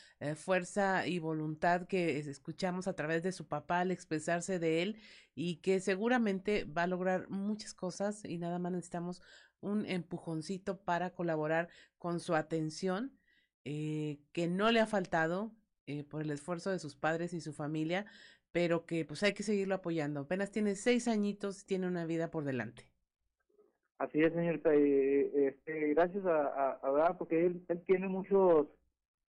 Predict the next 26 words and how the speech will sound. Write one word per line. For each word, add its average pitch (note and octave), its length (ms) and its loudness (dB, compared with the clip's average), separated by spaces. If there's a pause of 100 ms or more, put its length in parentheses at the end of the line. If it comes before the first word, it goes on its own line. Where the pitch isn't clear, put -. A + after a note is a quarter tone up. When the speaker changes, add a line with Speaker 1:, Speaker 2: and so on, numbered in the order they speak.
(140)
Speaker 2:
aquí D3 320 2
en, F3 140 4
en, F3+ 160 4
en, D#3+ 200 4
en, C#3+ 420 -2
en, C#3+ 440 -4 (880)
aquí D#3 240 -2
en F#3 80 2
Ramos F#3 440 2
y F3+ 60 2
en D#3+ 120 -2
todas F3+ 220 6
partes F3 300 2
donde D#3+ 320 4
él E3+ 120 4
ha - 20 2
estado, E3+ 680 6 (960)
su E3 100 4
carisma, F#3 580 2
su, D3+ 420 4
su, C#3+ 800 6 (640)
su E3+ 80 0
entusiasmo E3+ 640 0
por D#3 160 2
vivir, E3 460 2
¿verdad? F3 300 4